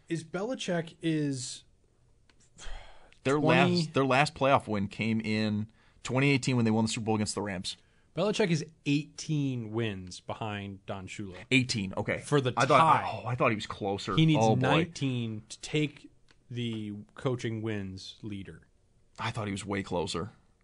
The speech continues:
Speaker 1: I don't think
Speaker 2: The
Speaker 1: he's
Speaker 2: problem
Speaker 1: not
Speaker 2: is,
Speaker 1: doing
Speaker 2: though,
Speaker 1: it with the Patriots.
Speaker 2: I, that's my thing, though, is I think that there's gonna be something with the Patriots where they're gonna desperately want him to do it with that team. Desperately. But the problem is,
Speaker 1: Could we see a
Speaker 2: if,
Speaker 1: thing where he
Speaker 2: if,
Speaker 1: leaves and then comes back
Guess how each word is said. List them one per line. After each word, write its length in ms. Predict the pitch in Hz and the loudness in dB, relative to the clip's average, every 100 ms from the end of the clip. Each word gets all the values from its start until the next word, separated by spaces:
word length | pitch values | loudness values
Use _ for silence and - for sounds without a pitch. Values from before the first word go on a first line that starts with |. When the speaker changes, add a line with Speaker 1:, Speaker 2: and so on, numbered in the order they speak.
| _ _ _ _ _ _ _ _ _ _ | _ _ _ _ _ _ _ _ _ _
Speaker 1:
I 160 | - 135 | -2 0
don't 220 | 185 147 | 0 0
think 180 | - 151 | -6 -2
Speaker 2:
The 100 | - | 2
Speaker 1:
he's 100 | 151 | 2
Speaker 2:
problem 300 | 123 190 202 151 | 4 6 8 8
Speaker 1:
not 60 | 185 | 4
Speaker 2:
is, 80 | 139 | 4
Speaker 1:
doing 120 | 131 | 6
Speaker 2:
though, 120 | 151 | 6
Speaker 1:
it 20 | |
with 60 | 143 | 6
the 60 | 117 | 2
Patriots. 460 | 110 95 87 - | -6 -8 -12 -2
Speaker 2:
I, 100 | 151 165 | 0 0
that's 280 | 151 175 175 | 2 2 2
my 100 | 170 | 0
thing, 260 | 127 208 226 | 0 0 2
though, 140 | 190 | 4
is 100 | 143 127 | 2 2
I 160 | 131 160 | 2 2
think 260 | 165 190 170 | 2 -2 -2
that 160 | 160 | -2
there's 220 | 160 156 | 0 -2
gonna 120 | 139 151 | -2 -2
be 60 | |
something 240 | 139 156 156 | -2 -2 -2
with 80 | |
the 60 | 151 | -4
Patriots 420 | 160 165 170 127 | 0 0 -2 -4
where 140 | 131 127 | 0 2
they're 100 | 131 | 2
gonna 200 | 139 131 | 2 2
desperately 500 | 135 127 127 147 131 | 2 0 0 0 2
want 240 | 123 120 | 2 2
him 80 | 123 | 2
to 80 | 113 | 2
do 160 | 117 | 0
it 40 | 104 | 0
with 120 | 107 | -2
that 140 | 101 | -2
team. 200 | - 90 - _ _ _ - - - - | -4 -10 -12 _ _ _ -20 -20 -16 -4
Desperately. 680 | 123 170 143 - 139 90 - _ _ _ _ - - - - - _ _ - | 6 10 8 6 -6 -6 -10 _ _ _ _ -12 -10 -10 -14 -20 _ _ -2
But 80 | |
the 80 | 147 | -2
problem 320 | - 180 151 | 4 4 6
is, 260 | 185 170 127 | 6 6 6
Speaker 1:
Could 140 | 185 | 6
we 100 | 254 | 6
see 180 | 285 277 | 6 6
a 40 | 202 | 8
Speaker 2:
if, 100 | 160 | 6
Speaker 1:
thing 220 | 147 147 | 4 4
where 140 | 139 | 2
he 140 | 123 160 | 6 6
Speaker 2:
if, 80 | 131 | 6
Speaker 1:
leaves 460 | 120 123 131 131 | 4 2 4 2
and 100 | 131 | 2
then 100 | 123 | 0
comes 240 | 110 127 110 | -2 -4 -4
back 420 | 120 110 110 - | -2 -2 -4 -8